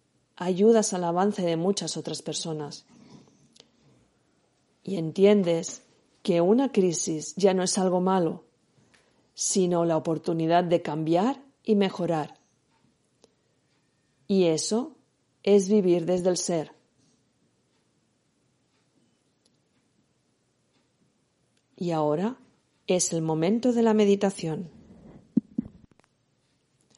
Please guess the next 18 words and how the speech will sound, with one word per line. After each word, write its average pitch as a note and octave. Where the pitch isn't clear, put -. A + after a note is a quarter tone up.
Le G3+
daré G3
la C4+
campana A3
como F3+
señal F#3+
de F3
que G#3+
es -
el G3+
momento F#3
de E3+
empezar E3+
la G#3
práctica F3+
de F3
la D#3+
meditación. D#3